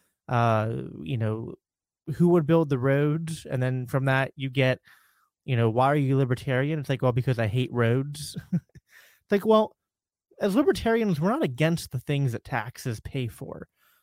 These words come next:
like, right? Like, we, we, I mean, 'cause, and you don't need taxes in a sense, like, like, the government isn't what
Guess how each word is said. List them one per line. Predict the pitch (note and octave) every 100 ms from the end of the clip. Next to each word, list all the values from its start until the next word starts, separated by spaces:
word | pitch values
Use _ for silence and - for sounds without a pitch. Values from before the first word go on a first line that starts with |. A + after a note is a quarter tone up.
| -
like, | A#2+ B2 -
right? | - C#3 D3
Like, | C3+ C#3+
we, | F3+
we, | F3+ F3
I | F3
mean, | F3+ D#3+ -
'cause, | - F#3+ E3 _ _ _ _ _ _ _ -
and | F#3+ G3
you | A3+
don't | C#4+ D3
need | D3+ F#3 G3+ C#3+ - _ _ _ _ _ -
taxes | - D3+ C#3 - C#3 A#2
in | A#2+
a | A2+
sense, | C#3+ B2+ A#2 - -
like, | C3+ -
like, | D3+ D3
the |
government | D#3 A3 A3 G3+ -
isn't | E3 D#3+ D3+ -
what | C#3+ C#3+